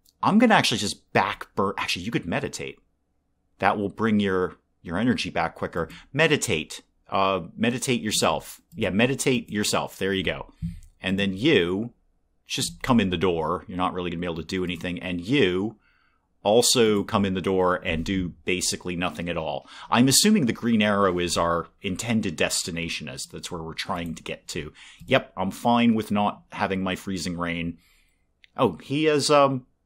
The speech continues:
chosen to do nothing. Neat. Right, uh, do a precise shot on him. Thank you. And you should have, yeah, you got much more energy now. Are you, can you not move?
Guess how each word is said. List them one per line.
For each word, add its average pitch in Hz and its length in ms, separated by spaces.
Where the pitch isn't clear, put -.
chosen 147 380
to 135 80
do 135 160
nothing. 135 400
Neat. 160 340
Right, 127 380
uh, 110 200
do 156 460
a 113 160
precise - 640
shot - 460
on 82 180
him. 90 420
Thank 85 260
you. 233 380
And 202 200
you 156 240
should - 200
have, - 140
yeah, 80 160
you 82 120
got 76 240
much 85 460
more 85 180
energy 85 320
now. 85 380
Are 127 160
you, 226 300
can 170 140
you 220 100
not 233 260
move? 214 520